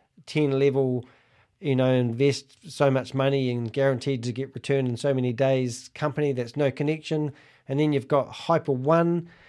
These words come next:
and then you've got all these people fighting over Sam Lee. And then all you need to do is go and watch Vinny's videos and find that Sam Lee isn't actually God <laughs> and Ryan isn't actually God, and all the companies that they claim to have alliances with,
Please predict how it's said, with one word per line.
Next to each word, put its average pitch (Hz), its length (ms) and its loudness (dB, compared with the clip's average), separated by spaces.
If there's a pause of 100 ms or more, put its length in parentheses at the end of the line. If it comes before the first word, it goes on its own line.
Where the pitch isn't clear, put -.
(220)
and 143 140 0
then 156 120 2
you've 143 120 2
got 151 140 4
all 208 160 6
these 175 160 2
people 156 400 0
fighting 151 500 2
over 135 220 2
Sam 147 400 2
Lee. 147 440 2 (400)
And 156 120 0
then 185 160 2
all 208 120 6
you 240 120 4
need 175 140 2
to 147 60 -4
do 208 200 6
is 147 120 2
go 160 160 2
and 147 140 2
watch 165 220 -4
Vinny's 165 320 0
videos 143 800 0
and 143 160 -2
find 170 320 2
that 139 300 0
Sam 185 320 0
Lee 156 220 4
isn't 147 260 0
actually 147 680 -2 (260)
God 156 440 2 (220)
<laughs> 185 460 -6
and 151 220 4
Ryan 170 540 4
isn't 143 260 -2
actually 135 360 -2
God, 131 340 4
and 156 460 -2
all 180 260 2
the 208 120 4
companies 143 600 -2
that 147 140 -4
they 135 160 2
claim 165 480 -2
to 147 100 -2
have 131 140 0
alliances 135 640 -2
with, 131 220 -2